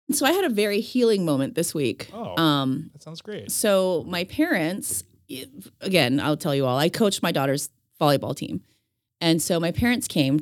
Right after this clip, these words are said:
Speaker 1: to the first game they've ever been to last week on Thursday. And I was really excited that they were gonna be there, but I was also really nervous. Like, this was the first time they watched me coach, but I played volleyball for a really, really long time.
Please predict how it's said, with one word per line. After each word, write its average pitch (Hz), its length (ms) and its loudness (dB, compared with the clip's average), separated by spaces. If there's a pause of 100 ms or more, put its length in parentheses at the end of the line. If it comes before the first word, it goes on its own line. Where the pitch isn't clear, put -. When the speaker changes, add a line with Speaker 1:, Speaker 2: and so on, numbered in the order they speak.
Speaker 1:
to 147 220 4
the 160 140 0
first 190 280 0
game 170 120 4
they've 156 120 2
ever 156 160 2
been 156 200 0
to 214 200 0
last 160 280 2
week 165 200 -2
on 151 160 2
Thursday. 220 580 -2 (580)
And 160 520 2 (120)
I 269 120 2
was 320 160 2
really 240 320 2
excited 180 480 0
that 170 100 -2
they 175 60 0
were 175 80 0
gonna 185 120 -2
be 165 120 -2
there, 175 100 0
but 247 80 0
I - 20 2
was 427 60 2 (120)
also 403 120 0
really 226 220 4
nervous. 175 420 2
Like, 185 120 -2
this 190 160 -2
was 202 40 -4
the 202 80 0
first 190 220 0
time 170 100 0
they 160 100 4
watched 143 220 -2
me 165 80 -2
coach, 302 300 2
but - 100 -2
I 202 80 4
played 302 240 2
volleyball 226 320 0
for 175 120 -2
a 170 40 0
really, 175 320 2
really 156 240 2
long 131 260 2
time. 180 400 2